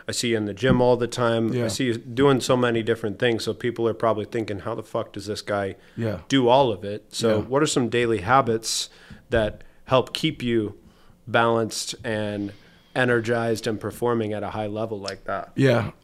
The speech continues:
Speaker 2: I live off of my calendar, my iPhone.
Speaker 1: Yeah.
Speaker 2: So it's to the point now where, let's say, for example, tomorrow morning, I don't have not one appointment.
Speaker 1: Yeah.
Speaker 2: I, I just, it's a rare day where I just don't have one appointment.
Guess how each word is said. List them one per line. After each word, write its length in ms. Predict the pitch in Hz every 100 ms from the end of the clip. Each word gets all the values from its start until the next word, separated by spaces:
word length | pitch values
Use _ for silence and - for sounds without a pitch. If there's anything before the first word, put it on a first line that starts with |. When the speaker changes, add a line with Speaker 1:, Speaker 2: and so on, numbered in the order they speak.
| -
Speaker 2:
I 180 | 123 135
live 320 | 120 120 110
off 240 | 113 101
of 120 | 107 90
my 480 | 101 101 98 98 92 _ - _ - - - - - -
calendar, 360 | 110 104 104
my 160 | 101 98 95 98
iPhone. 300 | - 92 -
Speaker 1:
Yeah. 220 | 110 104 -
Speaker 2:
So 240 | - 117
it's 120 | 113 -
to 120 | 139
the 100 | 123
point 340 | - 123 117
now 300 | 104 107 107
where, 420 | 107 107 104 104 - - -
let's 180 | 143
say, 160 | - 143
for 180 | - 120
example, 760 | 98 107 110 110 107 107 85 - _ -
tomorrow 340 | - 110 107
morning, 400 | 104 104 104 104 -
I 140 | 101 101
don't 200 | 101 92
have 240 | 92 87 - _ _ _ _ _ _ -
not 240 | 104 107
one 280 | 110 104 107
appointment. 420 | 98 95 90 - - -
Speaker 1:
Yeah. 180 | 104 104
Speaker 2:
I, 160 | 107 98
I 40 |
just, 240 | 98 98 101
it's 160 | 107
a 60 | 104
rare 320 | 101 120 117
day 360 | 107 107 104 107
where 200 | 104 104
I 120 | 98
just 180 | 101 98
don't 120 | 98
have 100 | 95
one 160 | 98 92
appointment. 400 | 85 92 85